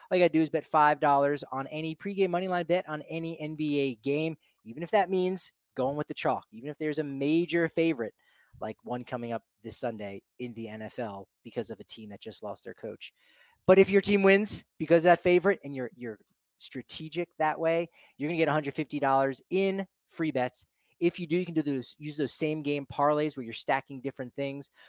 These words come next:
from the same game, whether it's something on defense, offense, whatever it is, triple double. Have a lot of fun with that,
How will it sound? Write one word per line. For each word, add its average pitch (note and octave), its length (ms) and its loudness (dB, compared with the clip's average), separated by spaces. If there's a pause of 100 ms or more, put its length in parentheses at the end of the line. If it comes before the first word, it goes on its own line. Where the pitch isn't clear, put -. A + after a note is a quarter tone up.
(100)
from C#3+ 280 0
the D3 80 0
same C#3+ 380 -2
game, C3+ 240 -4
whether B2 220 0
it's A2+ 100 -8
something A#2+ 300 -8
on G2 160 -12
defense, C#3 580 -6
offense, C3+ 500 -2
whatever B2+ 300 -2
it B2+ 80 -4
is, C3 220 -4
triple B2 320 -8
double. B2 420 -2 (300)
Have F#3 140 4
a A3 40 2
lot G3+ 160 4
of E3 80 0
fun F3 180 2
with C#3+ 120 0
that, A#2 240 -2